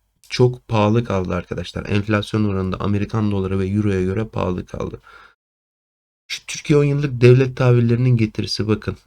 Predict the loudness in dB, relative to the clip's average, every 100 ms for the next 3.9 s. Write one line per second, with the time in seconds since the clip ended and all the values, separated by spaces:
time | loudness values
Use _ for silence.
0 | -6 -2 0 -2 0 2 4 2 0 -2
1 | -2 -2 -2 -2 -2 2 4 6 4 2
2 | 0 -4 -8 -8 -2 -2 0 0 2 -2
3 | 0 2 4 6 4 0 -4 -6